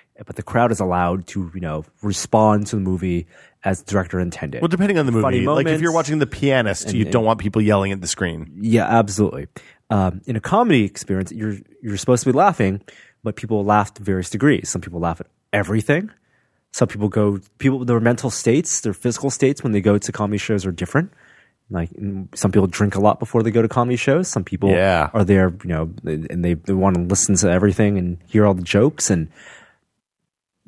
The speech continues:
Speaker 1: you, you're, you're put in a tough spot. You, uh, you cannot control the people around you, especially if you're in a pre-seated auditorium se-, setting.
Speaker 2: Well, the same thing applies to, like, music shows. If you're, if
Speaker 1: It,
Speaker 2: you're
Speaker 1: it's, it, unless you're in a music show, you can just always walk
Speaker 2: Unless it's
Speaker 1: away.
Speaker 2: G A.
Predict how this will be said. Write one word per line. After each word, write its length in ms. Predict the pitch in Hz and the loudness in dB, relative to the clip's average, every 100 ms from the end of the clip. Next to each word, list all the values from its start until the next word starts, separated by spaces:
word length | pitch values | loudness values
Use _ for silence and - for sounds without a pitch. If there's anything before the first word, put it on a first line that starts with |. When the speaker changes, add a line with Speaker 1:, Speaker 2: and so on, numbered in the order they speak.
| 110 | -8
Speaker 1:
you, 320 | 123 135 120 139 | -4 -4 -4 -4
you're, 220 | 151 131 151 | 0 2 2
you're 240 | 151 143 | 2 2
put 140 | 175 | 2
in 40 | 170 | 0
a 40 | |
tough 160 | 160 170 | 0 -4
spot. 340 | - 196 - | -2 -2 -2
You, 160 | 101 107 - | -8 -12 -8
uh, 100 | 110 80 | -8 -8
you 140 | 120 | -12
cannot 300 | 104 131 135 | -8 0 0
control 500 | 143 139 - 170 127 | 0 -6 -2 0 2
the 80 | 110 | 0
people 240 | - - 113 | -6 -6 0
around 220 | 135 113 | 0 0
you, 160 | 73 - _ _ - | -6 -12 _ _ -4
especially 300 | 131 117 117 | 0 2 0
if 80 | |
you're 120 | 107 107 | 0 -2
in 60 | |
a 60 | 101 | -4
pre-seated 520 | - 110 - 101 98 87 - | -6 -6 -2 -2 -2 -4 -16
auditorium 440 | - 98 92 123 110 | -4 -2 0 0 0
se-, 160 | - - | -4 -10
setting. 280 | - 80 80 _ - | -6 -6 -6 _ -2
Speaker 2:
Well, 120 | 180 | 0
the 120 | 185 | 2
same 160 | 233 214 | 0 2
thing 120 | 185 | 2
applies 300 | 139 143 113 | 4 2 2
to, 60 | |
like, 140 | 127 95 | 2 2
music 320 | 120 185 143 | 2 0 -4
shows. 480 | - 82 95 - - - | -8 -8 -8 -10 -16 -10
If 140 | 120 | -4
you're, 240 | 135 131 123 | 2 2 2
if 180 | - 123 | -2 0
Speaker 1:
It, 80 | 135 | 2
Speaker 2:
you're 280 | 123 120 | 4 4
Speaker 1:
it's, 80 | 120 | 2
it, 320 | 165 147 156 | 2 2 2
unless 260 | 156 151 143 | 2 2 2
you're 80 | 143 | 2
in 20 | |
a 40 | 135 | 2
music 180 | 120 - | 0 -4
show, 60 | |
you 40 | 110 | -4
can 120 | 98 | -6
just 100 | - | -6
always 240 | - 104 | -6 -6
walk 180 | 87 90 | -6 0
Speaker 2:
Unless 180 | 151 127 | 0 0
it's 140 | 117 | 0
Speaker 1:
away. 180 | 107 135 | 2 4
Speaker 2:
G 100 | 123 | 4
A. 440 | 123 113 90 107 | 4 2 0 -4